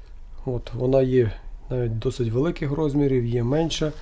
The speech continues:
але от така дрібненька стружка. І після цього бі-, шуруп на біті вже не сидить.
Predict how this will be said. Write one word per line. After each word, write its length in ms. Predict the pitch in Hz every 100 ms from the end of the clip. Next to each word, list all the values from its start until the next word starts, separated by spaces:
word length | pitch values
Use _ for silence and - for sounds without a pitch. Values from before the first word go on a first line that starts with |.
| - - - -
але 220 | 202 185
от 120 | 151
така 220 | - 147 143
дрібненька 480 | 147 143 143 147
стружка. 460 | 139 175 170 - 120 - - - - -
І 160 | 196 190
після 400 | 190 175 175 156
цього 420 | - 196 180 170
бі-, 480 | 123 120 143 180 - - - - - - - -
шуруп 440 | - 147 147 175 151
на 120 | 135
біті 360 | 127 156 -
вже 240 | 120 120 131
не 200 | 127 123
сидить. 520 | - 113 117 -